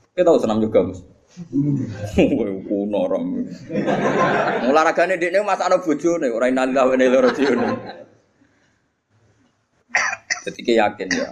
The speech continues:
Mulane kadang-kadang itu ya anut Sayyidina Ali. Mesti kadang-kadang iku ora kok nah, ilmu zahire oleh anut setiap saat. Kadang ilmu hakikate ya kadang-kadang anut. Nah, ilmu zahire ya anut setiap saat, mboten napa-napa.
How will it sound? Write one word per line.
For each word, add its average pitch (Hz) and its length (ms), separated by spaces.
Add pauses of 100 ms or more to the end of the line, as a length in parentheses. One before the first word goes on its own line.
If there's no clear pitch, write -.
(300)
Mulane 92 240
kadang-kadang 95 560
itu 95 240 (160)
ya 87 80
anut - 180
Sayyidina 85 480 (140)
Ali. 80 320 (240)
Mesti 143 240
kadang-kadang 87 720
iku 101 240
ora 92 240
kok - 120 (680)
nah, - 300 (180)
ilmu 107 340
zahire 98 400
oleh 101 200
anut 92 240
setiap 87 320
saat. - 400
Kadang 101 320
ilmu 92 240
hakikate 87 580
ya - 60
kadang-kadang 85 560
anut. - 280
Nah, 73 140
ilmu 90 180
zahire 87 360
ya 82 120
anut 90 160
setiap - 240
saat, - 240
mboten - 240
napa-napa. - 460